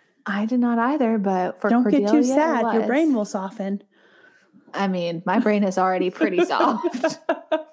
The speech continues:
Speaker 1: And that, my friends, is the first murder to use the U S Postal Service, A K A the Candy Murder.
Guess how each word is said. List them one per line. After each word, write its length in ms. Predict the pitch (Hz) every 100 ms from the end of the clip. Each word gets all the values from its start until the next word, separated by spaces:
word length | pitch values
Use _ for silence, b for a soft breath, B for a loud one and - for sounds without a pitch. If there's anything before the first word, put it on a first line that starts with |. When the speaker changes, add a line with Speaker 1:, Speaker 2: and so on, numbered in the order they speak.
| _ _ _ _ - - 605 587 - - - - 330 - B 240 B B -
Speaker 1:
And 280 | 240 233
that, 240 | 240 240 233
my 160 | 226
friends, 480 | 220 180 - 175 196 -
is 200 | 208 190
the 80 | 208
first 400 | - 202 233 -
murder 300 | 214 202 190
to 140 | 190 190
use 200 | 180 190
the 100 | 185
U 100 | 180
S 160 | 202 -
Postal 320 | 190 185 196
Service, 720 | - - - 214 214 - 254 _ _
A 100 | 208
K 160 | 202 214 196
A 40 | 196
the 100 | 220
Candy 360 | - 175 175
Murder. 460 | - 69 - 202